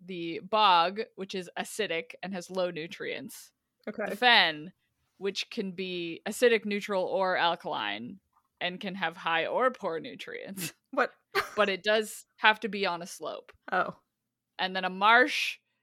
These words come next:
Speaker 1: where the vegetation has to be rooted in mineral soil.
Speaker 2: As opposed
Speaker 1: Obviously.
Speaker 2: to what kind of soil?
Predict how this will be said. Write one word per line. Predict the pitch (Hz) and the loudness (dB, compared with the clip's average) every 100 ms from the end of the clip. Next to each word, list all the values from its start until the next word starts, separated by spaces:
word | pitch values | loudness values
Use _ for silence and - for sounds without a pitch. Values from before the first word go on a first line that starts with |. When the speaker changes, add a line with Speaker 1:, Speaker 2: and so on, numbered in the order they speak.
| _ _ _ _ - | _ _ _ _ -6
Speaker 1:
where | 208 202 185 170 | 0 2 2 0
the | 175 | -4
vegetation | 190 208 196 226 214 214 202 | 0 0 0 -2 -2 -2 -4
has | 202 185 - | -2 -2 -4
to | 196 | -10
be | 190 | -8
rooted | 180 180 175 165 | -6 -6 -6 -10
in | 165 | -6
mineral | 196 208 170 175 | -4 -4 -6 -6
soil. | - 113 101 117 214 _ _ _ _ _ _ _ _ 403 _ _ _ - | -6 -4 -4 -4 -8 _ _ _ _ _ _ _ _ -20 _ _ _ -2
Speaker 2:
As | 202 | -2
opposed | 185 220 190 214 | 0 4 4 4
Speaker 1:
Obviously. | 196 - - 175 | -2 -4 -10 -4
Speaker 2:
to | |
what | 180 - | -2 -2
kind | - 170 139 | -2 -4 -4
of | - | -6
soil? | - 165 185 | -4 -4 -4